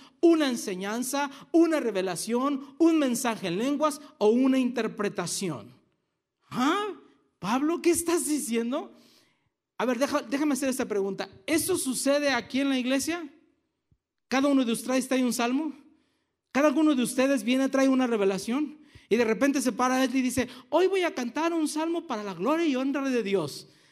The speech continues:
<laughs> No dejamos que Esli cante, porque cante en el baño, pero no aquí. Y, y no, y no,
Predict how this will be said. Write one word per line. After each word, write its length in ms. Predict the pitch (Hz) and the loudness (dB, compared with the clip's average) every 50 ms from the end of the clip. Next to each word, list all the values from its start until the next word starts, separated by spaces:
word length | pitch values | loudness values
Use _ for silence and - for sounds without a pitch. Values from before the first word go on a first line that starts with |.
| _ _ - | _ _ 4
<laughs> 640 | - - - - - - - - _ _ _ _ - | 4 4 4 2 -12 -16 -20 -20 _ _ _ _ -10
No 160 | 156 185 202 | -6 -2 -2
dejamos 380 | 208 196 165 214 214 220 214 | -2 -2 -2 -2 -2 -2 -2
que 120 | 214 196 202 | 0 -2 -2
Esli 160 | 196 196 202 | -2 -2 -6
cante, 320 | - - 208 285 302 285 | -4 -2 -2 -2 -2 -4
porque 260 | 196 170 170 - - - | -4 -6 -10 -12 -12 -10
cante 260 | - 185 240 - 285 | -8 -6 -4 -2 -2
en 80 | 254 214 | 0 0
el 100 | 180 165 | 0 0
baño, 300 | 170 233 320 311 233 165 | 0 0 0 0 -2 -2
pero 120 | - 156 156 | -2 -2 0
no 100 | 165 180 | 0 -2
aquí. 520 | 180 180 240 320 381 392 330 - - - - - - _ _ _ _ _ _ _ _ - - - - _ _ _ _ _ _ _ _ _ _ _ _ _ _ _ _ _ _ - | 0 2 2 4 4 2 0 -2 -8 -16 -20 -20 -20 _ _ _ _ _ _ _ _ -20 -20 -20 -20 _ _ _ _ _ _ _ _ _ _ _ _ _ _ _ _ _ _ 2
Y, 300 | 277 302 302 - - 302 | 4 4 4 4 4 4
y 40 | |
no, 200 | 294 320 339 294 | 4 4 2 2
y 80 | 240 277 | 2 2
no, 180 | 285 339 339 | 4 2 2